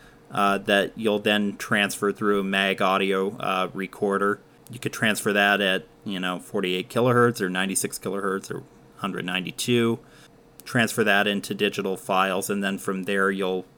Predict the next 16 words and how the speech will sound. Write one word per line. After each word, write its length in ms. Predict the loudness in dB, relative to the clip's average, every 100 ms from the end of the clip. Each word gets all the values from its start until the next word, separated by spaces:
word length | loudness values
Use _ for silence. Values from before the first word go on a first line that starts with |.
| -8
go 200 | 0 2
and 260 | 2 -2 -6 -12 -6
do, 320 | -2 0 0
uh, 160 | -2
some 260 | -2 -4 -6
cleanup, 540 | -6 -6 -4 -2 -4 -4
uh, 320 | -4 -2 -4 -8
in 200 | -10 -8 -4
either 240 | -4 -6
Pro 240 | -4 -4
Tools 440 | -4 -6 -4 -4 -4
or 120 | -2
Isotope 520 | -2 -4 -6 -8 -8
R 240 | -4 -2 0
X 300 | -2 -2 -6
to 280 | -6 -6